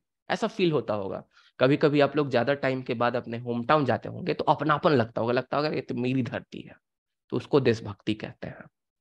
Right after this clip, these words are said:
तो देशभक्ति जो है टेंजिबल होता है, भूमि के लिए प्रेम, भूमि को छू सकते हैं, ये घर के लिए मेरा प्रेम है, देखिए, I can touch it, टेंजिबल है मेरे लिए। I hope आपको समझ में आ गया, यहाँ तक कोई दिक्कत की बात नहीं है। नेशनलिज्म और पैट्रियोटिज्म में क्या डिफरेंस होता है,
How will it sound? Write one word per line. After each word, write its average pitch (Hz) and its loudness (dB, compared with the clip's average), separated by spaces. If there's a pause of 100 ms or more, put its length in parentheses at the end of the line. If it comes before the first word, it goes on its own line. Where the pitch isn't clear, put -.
(360)
तो 131 4
देशभक्ति 120 4
जो 123 2
है 117 2
टेंजिबल 117 2
होता 107 -2
है, 104 -10
भूमि 143 6
के 117 2
लिए 98 -2
प्रेम, - -10 (380)
भूमि 113 0
को 113 -2
छू 208 2
सकते 180 0
हैं, 135 0
ये 135 4
घर 135 4
के 180 2
लिए 175 6
मेरा 165 4
प्रेम 139 -2
है, 110 -6
देखिए, 117 -2
I - -8
can 107 -6
touch 185 -2
it, - -10 (680)
टेंजिबल 160 0
है 117 -6
मेरे 92 -4
लिए। - -8 (840)
I 131 6
hope 151 6
आपको 151 2
समझ 143 2
में 139 2
आ 135 4
गया, 135 -4
यहाँ 123 -6
तक - -8
कोई 123 4
दिक्कत 120 -2
की 127 -2
बात 113 2
नहीं 110 -4
है। 147 -8 (400)
नेशनलिज्म 139 4
और 113 -2
पैट्रियोटिज्म 120 0
में 123 -2
क्या 117 0
डिफरेंस 117 -4
होता - -4
है, 143 -6